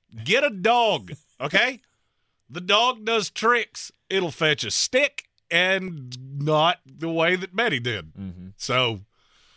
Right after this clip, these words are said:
Speaker 1: that was funny, and you didn't laugh
Speaker 2: Oh,
Speaker 1: at
Speaker 2: sure
Speaker 1: it,
Speaker 2: it
Speaker 1: and
Speaker 2: was.
Speaker 1: that makes me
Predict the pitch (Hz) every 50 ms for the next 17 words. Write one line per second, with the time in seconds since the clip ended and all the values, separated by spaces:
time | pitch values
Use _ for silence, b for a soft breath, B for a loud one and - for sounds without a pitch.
0 | b b b b b b b b b b b _ - 285 381 381 311 208 180 -
1 | - - 285 302 285 240 220 214 214 196 196 190 160 151 294 339 320 220 214 196
2 | 180 170 175 175 170 165 - 170 175 180 175 - - 190 175 160 - 262 311 302
3 | 254 220 220 214 202 180 156 151 165 185 190 185 185 180